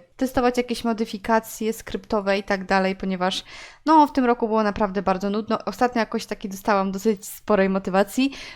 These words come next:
Mam nadzieję, że to się utrzyma. Mam też, e, trochę planów takich życiowych, więc pewnie gdzieś tam Wam też o tym opowiem wkrótce. A już w ogóle takim moim oczkiem w głowie ostatnio jest moje konto na TikToku, ponieważ tam ostatnio przebiłam taką,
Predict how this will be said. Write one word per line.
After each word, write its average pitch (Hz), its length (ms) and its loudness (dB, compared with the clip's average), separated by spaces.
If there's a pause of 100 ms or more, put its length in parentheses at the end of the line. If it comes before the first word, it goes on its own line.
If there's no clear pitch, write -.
(100)
Mam 214 200 2
nadzieję, 214 300 4
że 202 100 -4
to 208 80 -4
się 202 140 -4
utrzyma. 196 500 -2 (360)
Mam 202 180 0
też, 196 300 0
e, 202 120 -2
trochę 196 220 -4
planów 196 300 -2
takich 185 300 -8
życiowych, 208 480 0
więc 185 200 -6
pewnie 185 280 -8
gdzieś 185 160 -8
tam 190 160 -6
Wam 190 140 -6
też 190 140 -4
o 190 60 -4
tym 196 160 -4
opowiem 190 460 -2 (340)
wkrótce. 226 720 0 (640)
A - 80 0
już 214 200 0
w 220 40 -8
ogóle 269 280 4
takim 233 240 -2
moim 233 240 2
oczkiem 247 340 0
w 185 60 -8
głowie 220 300 4
ostatnio 233 440 0
jest 220 280 -2
moje 247 180 2
konto 202 320 -4
na 240 140 0
TikToku, 196 500 0
ponieważ 214 400 -2
tam 233 340 4
ostatnio 214 480 -2
przebiłam 202 440 -4
taką, 196 300 -2